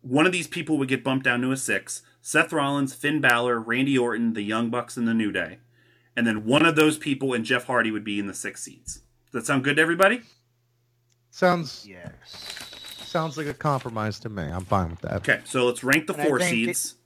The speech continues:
Speaker 1: Go ahead, Augie.
Speaker 3: Uh, you guys would, you guys know more better than I would, but, uh, I think it should be one of the tag teams gets pushed down.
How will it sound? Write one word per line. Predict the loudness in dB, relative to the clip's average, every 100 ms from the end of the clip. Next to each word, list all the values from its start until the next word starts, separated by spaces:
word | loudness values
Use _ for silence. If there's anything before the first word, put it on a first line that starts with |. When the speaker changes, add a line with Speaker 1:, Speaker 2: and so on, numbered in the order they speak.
| _ _ 2
Speaker 1:
Go | 4
ahead, |
Augie. | 6 2 0
Speaker 3:
Uh, | 0
you | 2 0 4
guys | 4 2
would, | -6 -8
you | -2
guys | 0 0
know | -4
more | -4 -4 -4
better | -2 -2 0
than | -2
I | -4
would, | -4 -6 -6
but, | -4
uh, | -2
I | -2
think | -4 -4 -4
it |
should | -4
be | -6
one | -6
of | -6
the |
tag | -4 -4 -4
teams | -8 -10
gets | -10 -10
pushed | -10 -12 -10
down. | -10 -10 -12